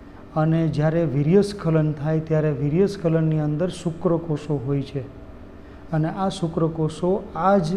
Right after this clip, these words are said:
પડદામાં જળવાયેલા રહે છે. એ સ્ત્રીની યોનિમાં જતા નથી. એટલે હવે સ્ત્રીની યોનિમાં ગમે તેવા અંડકોષો હોય, પણ શુક્રકોષો કોના દ્વારા અવરોધાઈ ગયા? આ નિરોધ દ્વારા.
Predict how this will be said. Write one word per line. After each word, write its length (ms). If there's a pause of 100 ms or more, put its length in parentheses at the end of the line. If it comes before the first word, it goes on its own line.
(220)
પડદામાં 840
જળવાયેલા 600
રહે 320
છે. 240 (1040)
એ 240
સ્ત્રીની 560
યોનિમાં 800
જતા 400
નથી. 360 (880)
એટલે 160 (100)
હવે 160
સ્ત્રીની 460
યોનિમાં 440
ગમે 260
તેવા 260
અંડકોષો 600
હોય, 200 (320)
પણ 80
શુક્રકોષો 720
કોના 400
દ્વારા 320
અવરોધાઈ 600
ગયા? 380 (520)
આ 100
નિરોધ 500
દ્વારા. 320